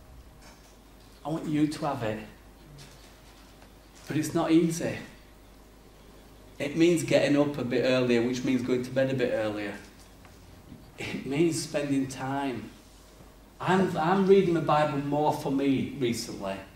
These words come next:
than you. 'Cause all my reading, my sermons, get all that sort, but I'm reading it for me.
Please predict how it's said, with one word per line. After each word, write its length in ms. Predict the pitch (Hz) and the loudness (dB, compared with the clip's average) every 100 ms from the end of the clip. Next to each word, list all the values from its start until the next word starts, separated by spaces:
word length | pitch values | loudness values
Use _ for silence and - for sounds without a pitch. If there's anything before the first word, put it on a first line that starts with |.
| - | -10
than 200 | 117 117 | -6 -4
you. 400 | 135 139 156 151 147 - - - - - - - - - - - | 0 2 2 2 -6 -16 -20 -20 -20 -20 -20 -20 -20 -20 -20 -20
'Cause 140 | - 120 | -4 2
all 100 | 160 | 4
my 120 | 147 | 4
reading, 300 | 131 139 131 | 4 4 4
my 40 | |
sermons, 500 | 127 - 131 131 127 | 2 0 2 2 0
get 140 | - 127 | -2 0
all 140 | 123 | 2
that 120 | 120 | 0
sort, 280 | - 139 - | 0 -4 -2
but 100 | 135 | 0
I'm 100 | 139 | 2
reading 240 | 165 170 165 | 4 4 2
it 60 | |
for 140 | - 131 | -2 -2
me. 520 | 135 143 147 101 | 0 0 -2 -4